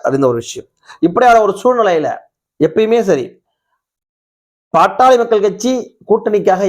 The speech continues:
எங்கேயும் போய் நின்னது கிடையாது. எப்ப நான் முத முதல்ல கூட்டணி வச்சதுன்னு சொல்றேன், தொண்ணூத்தி எட்டுல தேனாம்பேட்டை அலுவலகத்தை தேடி போய் ஜெயலலிதா அவர்கள் கூட்டணி வச்சாங்க. பாட்டாளி மக்கள் கட்சியோட அலுவலகத்தை தேடி போய், இன்னைக்கு தைலாபுரத்தை தேடி தான் இன்னைக்கு அத்தனை கட்சிகளும் வந்துகிட்டு இருக்கிறாங்க.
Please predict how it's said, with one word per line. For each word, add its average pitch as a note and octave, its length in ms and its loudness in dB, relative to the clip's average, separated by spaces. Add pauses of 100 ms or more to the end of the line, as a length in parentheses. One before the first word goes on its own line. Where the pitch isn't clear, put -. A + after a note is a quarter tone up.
எங்கேயும் F3+ 320 -2
போய் F3+ 140 2
நின்னது C#3 240 0
கிடையாது. A2+ 300 -8 (800)
எப்ப C#3+ 300 2 (140)
நான் B2+ 220 -6
முத D3 160 0
முதல்ல G3 320 0
கூட்டணி F#3+ 200 0
வச்சதுன்னு D3+ 360 -2
சொல்றேன், - 240 -12 (460)
தொண்ணூத்தி G#3 460 0
எட்டுல G3 220 0 (280)
தேனாம்பேட்டை G#3 560 2
அலுவலகத்தை G3 460 0 (160)
தேடி A#3 220 4 (100)
போய் G3 180 2 (300)
ஜெயலலிதா E3+ 260 2
அவர்கள் D3 220 -6
கூட்டணி D3+ 260 -4
வச்சாங்க. A#2 300 -8 (240)
பாட்டாளி D3+ 260 0
மக்கள் C3+ 180 -2
கட்சியோட B2 220 -2
அலுவலகத்தை B2 380 -2
தேடி A#2+ 180 -2
போய், - 120 -12 (160)
இன்னைக்கு D3 280 0
தைலாபுரத்தை E3+ 500 0 (100)
தேடி E3+ 240 2
தான் D#3 140 -2 (440)
இன்னைக்கு C#3 240 0
அத்தனை D#3 240 -2
கட்சிகளும் D3 320 -2
வந்துகிட்டு B2 260 -4
இருக்கிறாங்க. - 340 -8